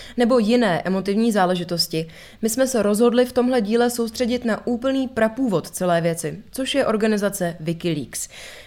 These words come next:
Zajímá nás i fenomén uniklých tajných informací, které nenutně, ale často souvisí s nějakým válečným konfliktem.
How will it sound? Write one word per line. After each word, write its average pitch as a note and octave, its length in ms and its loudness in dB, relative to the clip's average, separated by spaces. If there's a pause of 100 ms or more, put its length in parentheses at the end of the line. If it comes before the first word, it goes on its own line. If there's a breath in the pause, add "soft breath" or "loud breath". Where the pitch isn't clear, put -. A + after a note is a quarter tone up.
Zajímá G#3 340 4
nás A#3 240 2
i B3 120 4
fenomén A#3 500 2
uniklých A#3+ 480 0
tajných B3 400 -2
informací, F#3+ 640 -2
které A#3+ 440 2
nenutně, F#3 520 0
ale B3+ 340 2
často A3 460 -2
souvisí B3+ 460 -2
s - 40 -4
nějakým A3+ 380 2
válečným F#3 440 0
konfliktem. E3 640 -2